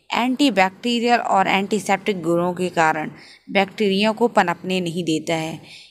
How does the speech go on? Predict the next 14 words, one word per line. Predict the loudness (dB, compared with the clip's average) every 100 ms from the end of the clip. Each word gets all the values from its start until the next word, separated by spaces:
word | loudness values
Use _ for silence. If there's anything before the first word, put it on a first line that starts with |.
| _ 0
ये |
बहुत | 0 2 2 4 2
ही | 2
ज़्यादा | 4 4
इफ़ेक्टिव | 2 0 -2 0 -2 -2 -4
है | -2
दोस्तों। | -2 -2 -4 -8 -8
तो | -14 _ _ -8
जब | -6 -2
भी | -2 0 0
ऐसी | -2 -2
प्रॉब्लम्स | -6 -2 -2 0 -2 0 2
आए, | 4 4
आपको | 2 -2 -6 -6